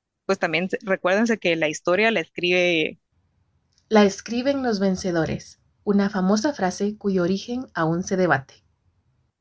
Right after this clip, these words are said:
Speaker 1: O sea, no necesariamente es la verdad, ¿verdad? Entonces, eh, es bien importante, por eso la epigrafía maya es súper importante, pero también los datos que puedan arrojar las ciencias duras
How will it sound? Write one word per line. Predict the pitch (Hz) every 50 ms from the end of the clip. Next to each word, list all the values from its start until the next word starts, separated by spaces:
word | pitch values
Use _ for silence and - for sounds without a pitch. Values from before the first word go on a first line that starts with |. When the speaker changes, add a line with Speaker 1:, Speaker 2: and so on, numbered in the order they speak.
| _ _ _
Speaker 1:
O | _
sea, | 196 196 190
no | 196 202
necesariamente | 202 208 190 180 165 170 170 170 165 - 175
es | 180
la | 180 175
verdad, | 160 - - 175 180 190 170
¿verdad? | - - - 165 - _ _
Entonces, | _ - 170 170 175 180 185 185 - - - - -
eh, | - 170 160 160 - 196
es | 208 175
bien | 208 214
importante, | 226 233 226 196 - - 175 220 240 240
por | 220 - 190
eso | 165 190 185
la | 190
epigrafía | 190 - 196 180 160 156 - - 170 170 175
maya | 175 175 175 185 190 190
es | 190 185 - -
súper | - 208 196 - 190 185
importante, | 185 180 - - - - 180 220 247 294 294 - _ _ _ _
pero | - 196 196 214 233
también | - 202 180 165 165 165 165 175 185 190 190 - -
los | - 175 175 165
datos | 156 165 160 - 185 196 - - -
que | - 180 -
puedan | - 175 175 170 180 185
arrojar | 185 185 180 160 - 160 165
las | 170 170 -
ciencias | 175 175 175 - 180 175 170
duras | 170 180 190 220 220 233